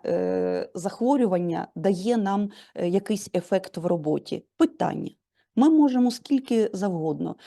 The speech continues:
говорити, як, які механізми і так далі, і так далі. Що це дає в роботі? Не знаю. Е, буду, м-, ма-, маю надію, що колеги,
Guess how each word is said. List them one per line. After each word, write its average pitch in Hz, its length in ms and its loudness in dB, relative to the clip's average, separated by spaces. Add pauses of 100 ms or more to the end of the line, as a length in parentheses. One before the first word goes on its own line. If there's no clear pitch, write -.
(220)
говорити, 175 720 0
як, 196 580 0
які 185 240 -2
механізми 190 920 -4
і - 140 -6
так 165 220 -8
далі, 170 320 -2
і 156 40 -6
так 165 220 -6
далі. 208 300 -2
Що - 360 -4
це 196 200 -4
дає 165 400 -2
в 151 60 -6
роботі? 156 640 -4 (300)
Не 214 140 2
знаю. 160 440 -6 (500)
Е, - 520 -4
буду, 214 460 0 (100)
м-, 175 200 -4
ма-, 190 200 2
маю 202 340 2
надію, 190 460 -2
що 190 400 -2 (160)
колеги, 185 640 -2